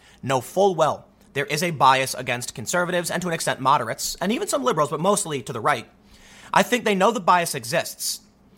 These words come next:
And that's why they keep saying, "But it's a private company." Because if they really, you know, cared, if, if, if they didn't think there was a bias, they wouldn't be defending it as a private company.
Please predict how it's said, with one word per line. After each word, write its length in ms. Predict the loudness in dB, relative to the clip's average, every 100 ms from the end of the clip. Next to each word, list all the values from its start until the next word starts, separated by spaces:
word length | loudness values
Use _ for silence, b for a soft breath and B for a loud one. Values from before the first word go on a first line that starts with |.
| B B
And 180 | 2 6
that's 240 | 6 4
why 100 | 0
they 120 | 0
keep 200 | -4 -8
saying, 280 | -4 -2 0
"But 160 | 4 4
it's 100 | 2
a 60 |
private 320 | -2 -2 -2 -4
company." 400 | -8 -8 -12 -20 _ B B B
Because 240 | -2 2 2
if 120 | 4
they 120 | 2
really, 600 | 0 -4 -4 -2 -2 -4
you 580 | -6 -8 -14 -20 -6 -2
know, 80 | 0
cared, 440 | 0 0 0 -2 -12 b b -4
if, 160 | -2
if, 360 | -2 -2 -2 -2
if 120 | -2
they 100 | -2
didn't 280 | 2 0 0
think 240 | -4 -2
there 120 | 0
was 100 | -2
a 40 | 0
bias, 460 | 4 4 2 -4
they 120 | -2 -2
wouldn't 320 | 2 0 0
be 100 | -4
defending 420 | -4 -2 -2 -2
it 60 | -4
as 100 | -6
a 40 |
private 320 | -2 -4 -2
company. 340 | -2 -2 -6